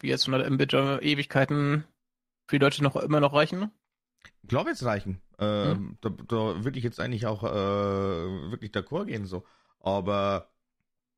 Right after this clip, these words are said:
Speaker 1: Man kann's ja halt trotzdem haben, weil <laughs> dann bist du halt für irgendwann, wenn du halt, wenn wir, keine Ahnung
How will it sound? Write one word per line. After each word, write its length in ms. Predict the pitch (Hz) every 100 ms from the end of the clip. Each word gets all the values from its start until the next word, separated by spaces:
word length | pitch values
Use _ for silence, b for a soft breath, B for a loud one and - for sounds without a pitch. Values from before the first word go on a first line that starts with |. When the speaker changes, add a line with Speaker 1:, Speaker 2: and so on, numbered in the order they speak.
| _ _ _ _ -
Speaker 1:
Man 80 | 143
kann's 160 | 190
ja 60 | 180
halt 100 | 123
trotzdem 280 | 139 143 131
haben, 220 | 160 120
weil 240 | 107 123 131 -
<laughs> 140 | - -
dann 120 | 185
bist 120 | 139
du 40 | 135
halt 160 | 123
für 100 | -
irgendwann, 420 | 131 135 151 151
wenn 120 | 147 143
du 80 |
halt, 180 | 139 139
wenn 160 | 143 139
wir, 480 | 143 139 135 139 147 b b _ _ -
keine 220 | 139 131
Ahnung 360 | 131 127 135